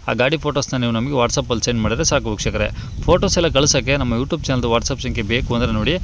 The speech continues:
ಇವಾಗ ಸ್ಕ್ರೀನ್ ಮೇಲೆ ಕಾಣಿಸ್ತಿರೋದು ನಮ್ಮ YouTube ಚಾನಲ್ದು WhatsApp ಸಂಖ್ಯೆ. ಈ ನಂಬರ್ಗೆ ಯಾರು ಕಾಲ್ ಮಾಡಬೇಡಿ, ನಾವು ರಿಸೀವ್ ಮಾಡೋದಿಲ್ಲ.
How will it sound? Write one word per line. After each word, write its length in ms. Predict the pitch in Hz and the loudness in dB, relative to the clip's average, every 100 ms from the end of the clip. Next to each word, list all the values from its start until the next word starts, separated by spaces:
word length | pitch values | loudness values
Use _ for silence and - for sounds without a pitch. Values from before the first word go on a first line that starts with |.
| - - - | 0 0 0
ಇವಾಗ 180 | 143 160 | 2 2
ಸ್ಕ್ರೀನ್ 280 | 156 165 185 | 2 2 2
ಮೇಲೆ 120 | 190 | 2
ಕಾಣಿಸ್ತಿರೋದು 440 | 165 - 127 131 | 0 0 0 0
ನಮ್ಮ 160 | 147 135 127 | 0 0 0
YouTube 200 | 143 120 | -2 -2
ಚಾನಲ್ದು 240 | 123 123 123 | -2 0 0
WhatsApp 300 | 117 127 123 | 0 0 -4
ಸಂಖ್ಯೆ. 260 | 120 104 147 | -4 -2 -2
ಈ 240 | 135 160 185 | 0 0 0
ನಂಬರ್ಗೆ 300 | 180 180 160 | 2 2 2
ಯಾರು 180 | 143 156 | 2 2
ಕಾಲ್ 200 | 131 135 | 0 2
ಮಾಡಬೇಡಿ, 480 | 120 120 117 120 | 2 2 2 2
ನಾವು 180 | 156 117 | 0 -2
ರಿಸೀವ್ 260 | 110 - 123 | -2 -2 0
ಮಾಡೋದಿಲ್ಲ. 360 | 113 120 110 | 0 0 2